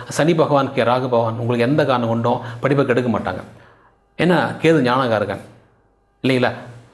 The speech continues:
அதே போல வந்து சனி பகவானும் கெடுக்க மாட்டார். படிக்கிற மாணவர்களுக்கு மிக சிறப்பான ஒரு அம்சம் கொடுப்பார்.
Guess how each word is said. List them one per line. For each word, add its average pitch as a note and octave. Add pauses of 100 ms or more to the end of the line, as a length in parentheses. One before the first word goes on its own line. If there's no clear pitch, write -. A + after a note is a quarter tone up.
(160)
அதே D#3+
போல F3+
வந்து D#3+
சனி D3
பகவானும் D#3+
கெடுக்க A#2+
மாட்டார். G2 (680)
படிக்கிற F3
மாணவர்களுக்கு D3
மிக B2
சிறப்பான D#3+
ஒரு D3+
அம்சம் B2+
கொடுப்பார். A2